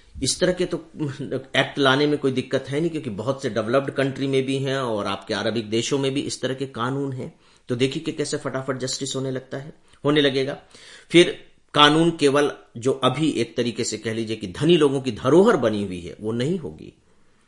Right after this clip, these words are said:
उसमें लोगों को आस्था बढ़ेगी। और जहां कानून काम करने लगता है मित्रों, मान करके चलिए कि समाज में दूसरी व्यवस्थाएं अपने आप accordingly होने लगती हैं।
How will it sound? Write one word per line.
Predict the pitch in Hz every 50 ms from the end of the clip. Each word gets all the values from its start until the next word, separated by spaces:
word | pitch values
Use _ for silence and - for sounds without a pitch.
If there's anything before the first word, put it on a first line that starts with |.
| _ _ _ _ _ _ _ _ -
उसमें | 127 - - - - 127 123 127 123
लोगों | 120 131 143 147 160 160
को | 160 - - - -
आस्था | 113 127 - - - - 139 110
बढ़ेगी। | 90 76 - - - - - - - - - _ _ _ _ _ -
और | 117 120 117 - 117
जहां | 107 131 127 151 143
कानून | - - 110 110 113 123 151 185 220 214 196 185 - - _ _ _ _ -
काम | - 117 120 123 123
करने | - 120 107 101 104 110
लगता | 101 98 - - - 104
है | 101 92
मित्रों, | 95 - - 92 95 80 92
मान | 104 120 135 143
करके | 131 139 123 - - 120
चलिए | 104 113 110 113 110
कि | 104 - 104 92 - - - - - _ _ - -
समाज | - - - 131 135 147 160 160 139 131
में | 123 127 123 110 113
दूसरी | 135 151 180 - - 160 170
व्यवस्थाएं | 147 123 123 113 117 - - - - 113 120 120 - - -
अपने | 165 165 - 202 202 190 - - -
आप | - 151 156 151 151 - -
accordingly | - 117 - - 107 107 107 107 120 120 113 113 107 98
होने | 95 98 98
लगती | 92 82 - - - - 85
हैं। | 85 -